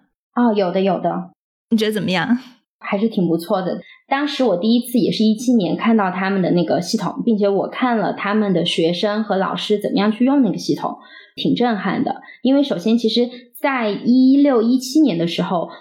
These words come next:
Speaker 1: 国内也是在做所谓的教育信息化，但这个教育信息化更多的是可能学校会采购一些学生的教务管理系统这样的一个形式，而且可能更多的是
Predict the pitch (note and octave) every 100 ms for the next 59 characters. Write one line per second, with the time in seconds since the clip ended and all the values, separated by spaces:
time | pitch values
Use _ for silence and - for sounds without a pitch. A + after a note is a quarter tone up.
0 | _ - F3+ F#3 C4 E4+ F#3+ - - -
1 | B3+ C4 G3 G3+ F3+ - F3+ F3 E3+ F#3
2 | F3+ G3 F#3+ G3 F3+ G3 - - - -
3 | D4+ D4+ C4 B3+ A3+ A3 A3+ G#3+ A3 A3
4 | G#3 A#3 A3 A#3+ B3 A#3+ - G#3 F#3 -
5 | - F3+ F3+ F#3 F3+ A#3 A3+ B3 A3 -
6 | - - G#3+ A3 - G#3 G#3 - - -
7 | E3+ F#3+ B3+ B3+ B3 G3 C4 A#3+ G#3+ F#3
8 | E3+ E3+ C#4 G3+ F#3+ E3+ - - _ -
9 | A#3+ G3 D#3+ G3 G3+ D#3+ F#3 G#3 - G#3+
10 | F#3+ - F3 F3+ A3+ A3 A#3+ A#3 A3 F#3+